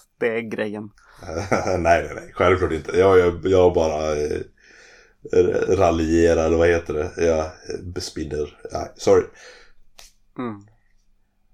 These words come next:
Speaker 1: Det jag tänkte gå vidare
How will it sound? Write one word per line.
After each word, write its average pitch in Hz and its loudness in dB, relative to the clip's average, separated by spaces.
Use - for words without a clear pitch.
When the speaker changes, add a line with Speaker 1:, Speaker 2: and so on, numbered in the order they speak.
Speaker 1:
Det 185 4
jag 135 2
tänkte 139 -6
gå 160 -4
vidare 147 -2